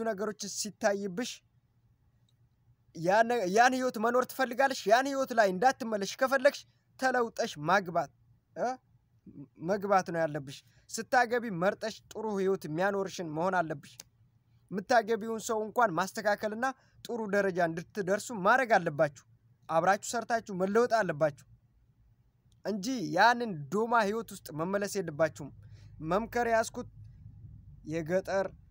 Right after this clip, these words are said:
ልጆችን ነው። ገጠር ማለት ብዙ ዝንጀሮ የማይገባበት ሀገር አለ። በእናታችሁ ምን እንደባበቃለን?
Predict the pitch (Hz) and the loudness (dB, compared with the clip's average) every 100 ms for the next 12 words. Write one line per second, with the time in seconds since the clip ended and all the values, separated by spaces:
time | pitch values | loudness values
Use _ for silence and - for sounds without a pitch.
0 | - _ 147 160 160 170 - 147 135 - | -20 _ -10 -6 -4 -4 -4 -8 -8 -14
1 | _ _ _ _ _ _ _ _ _ - | _ _ _ _ _ _ _ _ _ -6
2 | 175 190 190 - _ - 156 180 190 151 | -4 0 0 0 _ -4 0 0 0 -6
3 | 165 208 180 165 247 294 302 277 285 233 | -10 -8 -6 -2 4 6 6 6 4 6
4 | 269 269 269 269 226 240 214 170 165 175 | 6 6 6 4 4 6 4 4 0 2
5 | 165 170 160 185 233 247 208 202 165 170 | 2 2 0 -4 -4 -2 2 2 2 -2
6 | 160 147 | -6 -6